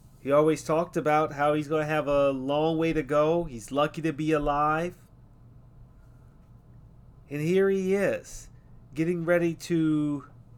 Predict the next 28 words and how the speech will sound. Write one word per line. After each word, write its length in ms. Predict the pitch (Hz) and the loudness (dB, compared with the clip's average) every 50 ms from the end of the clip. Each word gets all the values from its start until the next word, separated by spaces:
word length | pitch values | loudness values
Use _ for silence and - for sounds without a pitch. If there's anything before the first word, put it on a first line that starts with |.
| - - - - - - - - - - | -20 -20 -20 -20 -20 -20 -20 -20 -20 -20
play 400 | - - 180 180 175 180 180 175 | -8 -2 2 2 4 4 4 4
in 1040 | 175 - 117 151 147 143 143 143 143 143 143 139 135 139 139 139 135 135 123 92 | 2 2 -2 -4 -2 -2 0 0 0 -2 -2 -2 -4 -4 -4 -6 -6 -8 -10 -8
what 260 | 127 139 160 156 139 123 | 0 2 2 2 2 -2
used 280 | 135 151 165 165 - | -2 -2 -2 -2 -4
to 80 | - 170 | -8 -4
be 160 | 151 170 170 | -4 -4 -4
known 420 | 160 160 165 160 165 165 165 165 | -2 -2 -2 -2 -2 -2 -2 -2
as 220 | 156 147 139 123 - | -2 -4 -4 -4 -4
the 100 | 139 135 | -6 -6
Father-Son 1000 | - - - 160 156 165 175 165 175 180 175 175 - - 165 156 156 156 156 | -4 -2 0 2 4 4 4 4 2 0 0 -2 -4 -4 -2 0 0 -2 -4
Challenge. 680 | 151 - - 156 143 135 123 113 110 - - - - - - - - - - - - - - - - - - - - - | -6 -4 -2 -2 -2 -2 -2 -6 -8 -12 -14 -18 -20 -20 -20 -20 -20 -20 -20 -20 -20 -20 -20 -20 -20 -20 -20 -20 -20 -16
And 120 | 214 226 | -10 -6
I 80 | 311 330 | -6 -4
think 180 | - 302 254 220 | -4 -4 0 2
that's 200 | 254 247 - - | 0 0 2 0
a 80 | 214 | -2
really 340 | 190 180 208 220 214 220 214 | 0 2 0 0 0 0 -6
cool 640 | 175 - - 208 202 196 196 190 185 180 180 175 - - - - - - - - - | -6 -4 -2 0 2 4 4 6 6 6 4 2 -2 -12 -20 -20 -20 -20 -20 -4 -2
event 400 | 160 160 143 143 180 180 175 - | -2 -2 2 2 2 2 2 -2
for 160 | - - 156 | -6 -4 -4
him 320 | 139 135 156 151 147 151 | -4 -2 -4 -4 -4 -6
to 180 | 147 - - 143 | -8 -8 -10 -10
come 300 | - - 151 143 131 127 | -8 -4 -4 -4 -2 -2
back 320 | 120 131 120 117 117 - - | -4 -4 -4 -4 -8 -14 -18
to. 280 | - - 101 - - - - - - - - - - - - - - - - - - - - - - - - - - - - - - - - | -16 -16 -16 -16 -16 -20 -20 -20 -20 -20 -20 -20 -20 -20 -20 -20 -20 -20 -20 -20 -20 -20 -20 -20 -20 -20 -20 -20 -20 -20 -20 -20 -20 -20 -10
It's 260 | - 139 143 - - 185 | -6 -6 -6 -2 -2 0
in 100 | 185 196 | 0 2
Orlando. 920 | 202 196 185 180 165 156 151 151 147 147 143 147 139 139 147 160 180 180 | 2 2 2 2 2 2 0 0 0 0 0 2 2 4 2 2 -2 -2